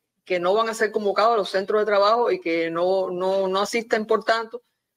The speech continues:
reciben una garantía salarial equivalente al, eh, salario escala que tienen lo-, los trabajadores. Ese es, en resumen, eh, habitual, las, las actividades de carácter, eh, laboral suspendidas temporalmente, mantener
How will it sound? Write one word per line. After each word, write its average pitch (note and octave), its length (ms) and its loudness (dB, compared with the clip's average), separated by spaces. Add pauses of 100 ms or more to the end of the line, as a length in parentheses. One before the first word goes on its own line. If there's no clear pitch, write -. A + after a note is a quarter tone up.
reciben A#3 500 0
una G#3 180 -2
garantía G3+ 480 -2
salarial A3 580 0
equivalente F#3 840 -4 (280)
al, G3 520 0
eh, D#3+ 280 -6
salario F#3 480 0
escala A#3 400 0
que E3+ 100 -4
tienen E3+ 600 -8 (100)
lo-, E3 640 -4
los E3+ 300 0
trabajadores. D#3 600 0 (260)
Ese F#3+ 260 2
es, A3 80 4
en G3+ 40 -2
resumen, A3 640 -2
eh, D#3 320 -18 (200)
habitual, E3 500 2
las, F3+ 320 0
las D#3 420 -4
actividades E3+ 600 2
de E3+ 120 -4
carácter, F3 580 -4 (320)
eh, E3+ 80 -6
laboral E3+ 420 4
suspendidas F#3+ 760 0
temporalmente, G3 1040 -4
mantener F3 600 0